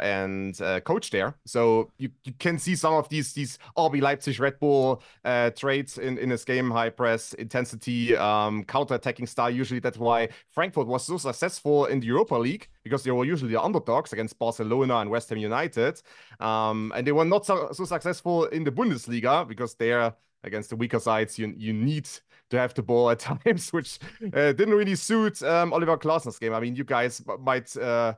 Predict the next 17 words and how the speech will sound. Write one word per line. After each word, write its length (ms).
then 220
can 180
assess 340
if, 220
uh, 40
his, 340
his 180
style 320
suits 360
Crystal 240
Palace. 280
I, 220
I 100
guess 280
so, 160
yes. 340
Um, 680